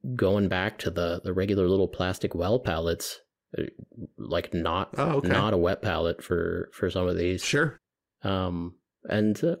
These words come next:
Speaker 1: I need to experiment some more and figure it out, but so far so good. I like 'em. Um, most of
Speaker 2: Hmm.
Speaker 1: 'em, not, not all of 'em, but, uh, you know, I'm having a pretty good time with 'em, so, yep.
Speaker 2: Yeah, that's good. Um, it kinda brings up a,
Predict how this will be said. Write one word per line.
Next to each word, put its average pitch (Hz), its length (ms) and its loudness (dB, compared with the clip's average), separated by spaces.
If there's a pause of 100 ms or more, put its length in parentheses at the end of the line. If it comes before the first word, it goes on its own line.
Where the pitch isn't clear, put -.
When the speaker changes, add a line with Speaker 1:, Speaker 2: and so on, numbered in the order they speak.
(120)
Speaker 1:
I 208 140 2
need 139 160 4
to 123 80 6
experiment 92 480 2
some 98 140 2
more 92 100 4
and 90 80 0
figure 92 240 2
it 90 80 0
out, 85 260 0
but - 280 -2 (120)
so 165 140 4
far 160 240 2
so 156 140 2
good. 110 360 4
I 95 40 0
like 107 200 2
'em. 151 200 2 (680)
Um, 87 520 -4 (1300)
most 104 180 4
of 165 120 2
Speaker 2:
Hmm. 107 60 4
Speaker 1:
'em, 170 160 0
not, 98 240 -2
not 101 260 2
all 101 220 4
of 123 120 0
'em, 185 180 4
but, 147 220 2
uh, 151 40 2
you 180 180 2
know, 123 80 4
I'm 196 100 2
having 151 240 0
a 160 40 -2
pretty 131 200 2
good 123 200 2
time 117 240 2
with 110 140 0
'em, 190 180 4
so, - 260 -6 (200)
yep. - 140 -4 (800)
Speaker 2:
Yeah, 202 300 2 (180)
that's 226 140 -6
good. 254 320 -4 (840)
Um, 131 380 2
it - 80 0
kinda 269 180 4
brings 123 280 4
up 123 200 2
a, 104 320 0